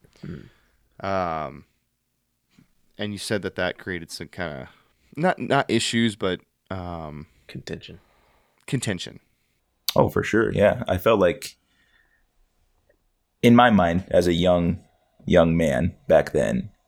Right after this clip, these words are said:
Speaker 3: like, the, we earned that.
Speaker 1: Mm-hmm.
Speaker 2: Right.
Speaker 3: And there was others that didn't earn it,
Speaker 2: Mm-hmm.
Speaker 3: you know, and, and so I got to the point where I just stopped wearing it.
Speaker 1: Mm.
Speaker 3: I wouldn't wear a s-, w-, wouldn't wear a combat patch at all.
Speaker 1: Yeah.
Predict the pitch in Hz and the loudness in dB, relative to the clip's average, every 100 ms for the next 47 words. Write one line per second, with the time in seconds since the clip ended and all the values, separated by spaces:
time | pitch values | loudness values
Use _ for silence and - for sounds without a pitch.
0 | _ _ _ _ - 80 82 78 67 - | _ _ _ _ -2 0 2 4 4 2
1 | - - _ - - - - 50 - _ | -8 -20 _ -20 -20 -20 -16 -16 -18 _
2 | _ _ - 90 95 60 82 65 - - | _ _ 0 4 6 6 4 2 -2 -6
3 | - - - 156 - _ _ _ _ _ | -8 -12 -10 -10 -12 _ _ _ _ _
4 | _ _ _ _ _ 95 87 87 85 82 | _ _ _ _ _ 4 6 6 6 4
5 | - - 92 92 87 82 82 90 - - | 0 2 4 6 4 2 0 -2 -8 -4
6 | - 62 55 - _ _ _ _ _ - | 2 4 4 -2 _ _ _ _ _ 4
7 | 80 64 - - 50 50 - 92 87 - | 4 4 -2 -4 -2 -4 -8 -14 -16 -18
8 | _ - 71 65 67 53 - _ _ _ | _ -2 0 2 0 -2 -8 _ _ _
9 | _ _ _ - 85 82 87 - 87 101 | _ _ _ -2 2 4 4 4 0 0
10 | 80 120 90 - - 80 85 85 - - | 0 0 0 0 -2 -2 0 -2 -4 -8
11 | - - 55 - _ _ _ _ _ _ | -12 -12 -12 -16 _ _ _ _ _ _
12 | _ _ _ _ _ _ _ 90 117 98 | _ _ _ _ _ _ _ 4 6 6
13 | 85 76 73 - - 87 78 85 - 95 | 4 0 -2 -8 -4 -2 0 -2 0 0
14 | 87 78 69 80 69 73 65 - 104 - | 2 0 2 0 0 -2 -4 0 0 0
15 | - - - | -4 -6 -6